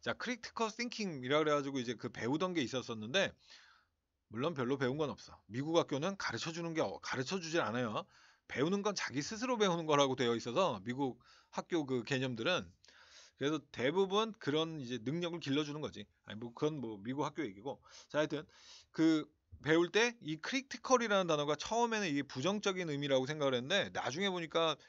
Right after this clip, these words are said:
이거는 굉장히 좋은, 어, 이런 능력을 가져야 되는 거야. 인간이라면 마땅히 정도로 좋은 그 개념의 단어더라고요. 그래서 요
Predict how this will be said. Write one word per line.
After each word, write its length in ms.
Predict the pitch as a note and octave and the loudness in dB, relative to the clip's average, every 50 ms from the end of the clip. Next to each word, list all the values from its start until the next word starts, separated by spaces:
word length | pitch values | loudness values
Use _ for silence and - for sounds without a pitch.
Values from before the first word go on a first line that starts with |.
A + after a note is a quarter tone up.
| - - _ _ | -20 -20 _ _
이거는 380 | - A2+ B2+ D#3+ F3 F3+ F3+ D3+ | -8 -4 0 0 0 0 -2 -4
굉장히 720 | - A#2 B2 C#3+ G3 A3 A#3+ C4 A#3+ A#3+ A#3 A#3 A#3 G#3+ | -2 -2 0 2 2 0 0 0 2 2 2 2 0 -4
좋은, 440 | - - C3+ C3+ - D3+ B2 F#2+ F#2 G2 _ _ _ _ _ - | -4 0 2 2 4 2 0 -4 -8 -12 _ _ _ _ _ -8
어, 140 | A#2+ A2+ A2 | -6 -6 -4
이런 280 | G#2+ C#3+ F3+ A#3+ B3+ A3+ | 0 4 4 4 4 4
능력을 320 | F3 F3 F#3 G3 G3 G3+ | 2 0 2 0 0 0
가져야 320 | - - - C3 C#3+ G#3 | 0 -2 0 4 6 6
되는 220 | G#3 E3 D3 A#2 G2+ | 6 4 0 -2 -4
거야. 140 | F#2+ F#2 - | -8 -10 -8
인간이라면 640 | - C3 D#3 F#3+ G3 G3+ G3+ F#3+ F3+ F3 E3+ E3 D#3 C3 | -6 -4 -2 0 2 2 2 4 4 2 2 2 0 -2
마땅히 440 | - - - - C#3 B2 A2 F2+ - _ _ _ _ _ _ - | -2 -4 -2 -4 -4 -4 -4 -10 -14 _ _ _ _ _ _ -8
정도로 680 | - C3 D3+ E3+ F#3+ G3 G3 G3 F#3 F3 G3+ B3 C#4 C#4 - | -6 -4 -2 0 0 4 6 6 8 8 6 4 4 2 0
좋은 500 | - - C#3+ D3 F3 G#3 A3+ A3 A3 G#3 | 0 4 4 4 4 4 0 0 -2 -2
그 140 | D3+ D#3 C#3+ | -2 -2 0
개념의 500 | - B2+ B2+ C#3 C#3+ D3 C#3+ C3+ C3+ C3 | 0 -2 -2 -2 -2 0 0 0 -2 -2
단어더라고요. 800 | - - A#2 B2+ B2+ A#2 A#2 A2+ G#2 G2 G2+ G2 A2+ F3 F#3+ - - - _ | -4 -6 -4 -4 -2 -2 -2 -4 -4 -4 -4 -2 0 0 -2 -2 -8 -20 _
그래서 260 | - A2 G#2+ A2+ G#2+ | -10 -8 -6 -4 -4
요 160 | G#2+ A2+ G#2+ | -4 -4 -6